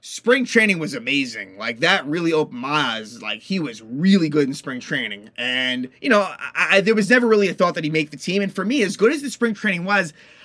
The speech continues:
I didn't think that he would be called up this season. Now, I think that things worked in his favor as far as the Yankees falling out of playoff contention. But to me, even if they didn't fall out of playoff contention, Dominguez really picked it up. Now, he was bad. The first couple months in Double A, Somerset,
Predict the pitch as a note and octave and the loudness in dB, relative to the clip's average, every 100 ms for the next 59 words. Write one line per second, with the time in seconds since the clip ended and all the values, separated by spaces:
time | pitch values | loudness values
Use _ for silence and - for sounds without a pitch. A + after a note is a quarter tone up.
0 | - A3+ F#4+ F4+ - C#4+ B3+ A#3 G#3+ G3 | 0 0 0 -4 0 0 2 2 2 -2
1 | - G#3+ B3 F3 - C#3+ B2+ D3+ E3+ F3 | -2 0 0 -4 -2 -2 -2 -2 -2 -2
2 | - B3 B3 G#3+ F#3 F#3 - A3 G3 G3+ | 0 2 2 2 0 0 -2 -2 2 2
3 | G3 E3 D3+ G#3 A3 E3 D#3+ D#3 - E3 | 0 -4 -2 2 2 2 0 0 -2 -2
4 | D#3 D3 C#3+ D3 F3 F3 E3 D3 - - | 0 0 -2 -2 -2 -2 -6 -8 -10 -20
5 | - - G3+ G3+ F#3 D3+ G3+ G#3 G3+ D3+ | -10 2 4 4 2 -2 0 0 -2 -8
6 | D#3 C#3 D3+ C#3+ C#3 E3+ A#3+ G#3+ A3 D4 | -8 -8 -6 -6 -6 -4 -2 -2 -2 -4
7 | F4+ E4 A#3 E3+ C#3 - B3 B3+ F#3+ D#3+ | -4 -8 -8 -8 -6 0 2 2 -2 -4
8 | C#3 D3+ C#3 C3 C#3+ E3 B2+ C#3 B2 - | -4 -4 -4 -4 -10 -8 -8 -10 -12 -16
9 | _ - _ _ _ - E3+ C4 D4+ E3+ | _ -20 _ _ _ -4 0 2 2 0
10 | D3+ F3 A3+ A3 G3 - F#3+ D3 E3+ C#3 | -2 0 0 0 -2 -4 -6 -4 -4 -2
11 | E3+ E3+ - A#3 G3+ D3+ - - _ D#3+ | -2 -4 -2 -2 -2 -4 -8 -20 _ 0
12 | D#3+ A2 G2+ _ D3 C#3+ A#3 C#4+ A#3 F#3 | 0 0 -6 _ -8 -2 -2 0 -4 -4
13 | D#3+ F#3 - D3 D#3+ D#3 C#3+ D3 F3+ G3 | -2 -4 -4 -4 -2 -2 -2 -2 -2 -2
14 | E3 E3 F#3+ A#3+ A#3+ | -4 -2 -2 0 -2